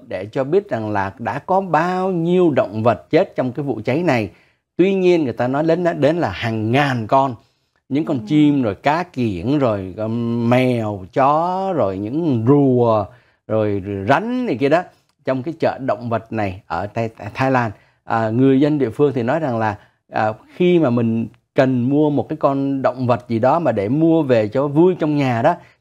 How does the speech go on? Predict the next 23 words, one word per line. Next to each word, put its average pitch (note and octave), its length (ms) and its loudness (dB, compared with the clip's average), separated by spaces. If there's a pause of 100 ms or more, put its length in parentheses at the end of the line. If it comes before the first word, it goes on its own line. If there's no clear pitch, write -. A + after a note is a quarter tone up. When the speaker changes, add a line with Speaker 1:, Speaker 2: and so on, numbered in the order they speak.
(100)
Speaker 1:
thì B2+ 100 -2 (100)
thường C3 480 0
là G#2+ 120 -2
người G#2 100 -4
ta B2 160 0
tới C#3 260 0
cái G3 100 -8
khu - 180 -4
vực A#2 220 -4
này G#2+ 120 -2
để G2+ 120 -6
tìm G#2+ 240 -2
kiếm. D3+ 240 2 (540)
À, A#2+ 220 -2
chưa D#3+ 220 2
biết G3+ 260 2
cái F#3+ 100 -4
nguyên D3+ 320 2
nhân D3 200 2
của G#2+ 100 -4
vụ A#2 200 -2
hỏa F#2 260 -6
hoạn, A#2 340 0